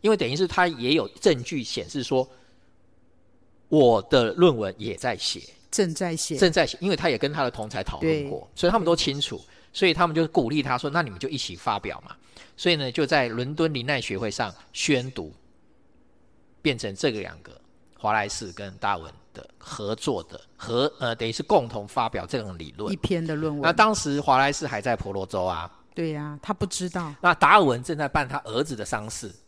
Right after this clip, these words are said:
Speaker 2: 哦。
Speaker 1: 两个人都不在现场。
Speaker 2: 哦。
Speaker 1: 但是两个人文章最后都发表在林奈学会的学报。
Speaker 2: 嗯。
Speaker 1: 哦，那这件事发表之后呢，就促使达尔文赶快写他的《物种原始》这本书。
Speaker 2: 嗯。
Speaker 1: 是这样的。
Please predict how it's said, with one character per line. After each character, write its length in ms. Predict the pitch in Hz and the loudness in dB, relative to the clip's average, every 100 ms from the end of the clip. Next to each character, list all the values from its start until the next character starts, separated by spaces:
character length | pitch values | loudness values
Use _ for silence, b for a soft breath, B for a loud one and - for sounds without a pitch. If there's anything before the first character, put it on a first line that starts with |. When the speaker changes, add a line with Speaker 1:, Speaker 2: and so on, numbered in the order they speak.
| _ _ _ _ - | _ _ _ _ -2
Speaker 2:
哦。 300 | 170 170 208 | 0 0 -2
Speaker 1:
两 180 | 117 110 | -2 0
个 60 | 117 | 0
人 60 | |
都 100 | 139 | 2
不 120 | 135 | 0
在 160 | 107 104 | 0 0
现 220 | - 92 | -2 -8
场。 160 | - - - - | -12 -18 -20 -12
Speaker 2:
哦。 420 | 175 180 196 196 190 | -6 -4 -4 -4 2
Speaker 1:
但 100 | 208 | 2
是 120 | - - | 2 2
两 220 | 165 123 | 4 4
个 80 | 131 | 4
人 140 | 143 | 2
文 100 | 127 | 0
章 140 | 143 156 | -2 0
最 140 | 165 | 2
后 80 | 147 | 4
都 80 | 143 | 4
发 180 | 139 131 | 6 4
表 160 | 107 | 4
在 120 | 120 | 0
林 160 | 101 101 | -2 -6
奈 120 | 113 | -6
学 160 | 98 82 | -6 -6
会 120 | 104 | -6
的 100 | 85 | -6
学 180 | - 82 | -10 -12
报。 160 | - - _ - | -12 -12 _ -6
Speaker 2:
嗯。 400 | 196 202 185 160 156 _ _ - | 0 0 0 -4 -12 _ _ 0
Speaker 1:
哦， 220 | 127 120 - - | 4 4 2 -4
那 80 | 175 | 2
这 160 | 254 | 2
件 160 | 226 208 | 2 2
事 120 | 202 | 2
发 180 | 196 185 | 6 6
表 160 | 139 | 6
之 140 | 127 165 | 2 2
后 160 | 160 | 2
呢， 120 | 135 123 | 0 -2
就 200 | 175 151 | 0 0
促 240 | - 143 | 0 0
使 120 | - | -2
达 180 | 95 131 | -2 0
尔 60 | 123 | 0
文 160 | 107 - | -2 -2
赶 320 | - 117 113 | 2 2 0
快 220 | 127 170 | 0 0
写 240 | - - 95 | 0 -4 -6
他 220 | 135 127 | -4 -2
的 120 | 117 - | -2 0
《物 180 | 151 117 | -2 -2
种 220 | 101 90 | -4 -6
原 160 | 95 | -8
始》 140 | 113 92 | -8 -8
这 80 | 110 | -8
本 120 | - - | -8 -8
书。 260 | - - 202 - - - | -4 -4 -6 -14 -18 -4
Speaker 2:
嗯。 720 | 208 202 196 185 160 156 147 | 0 2 2 -2 -6 -10 -12
Speaker 1:
是 120 | 135 | -12
这 200 | 101 113 85 | -6 -4 -4
样 140 | 73 | -12
的。 40 | - | -18